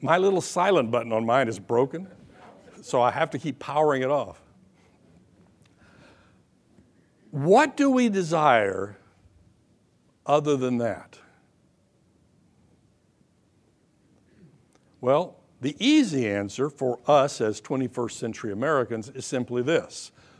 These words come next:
more. Whatever it is, I want more of it. Okay? I want more stuff. I want more comfort.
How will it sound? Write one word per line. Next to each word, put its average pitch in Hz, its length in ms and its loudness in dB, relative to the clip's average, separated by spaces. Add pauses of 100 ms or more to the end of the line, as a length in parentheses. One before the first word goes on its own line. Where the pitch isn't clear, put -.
more. 151 420 -2 (1600)
Whatever 311 360 10
it 339 80 8
is, 190 360 8 (120)
I 214 240 8
want 214 380 4
more 208 340 10
of 180 160 10
it. 110 260 -6 (1400)
Okay? 143 520 0 (840)
I 190 220 8
want 214 280 6
more 262 400 8
stuff. - 800 6 (640)
I 180 140 10
want 180 240 6
more 277 340 10
comfort. 214 680 2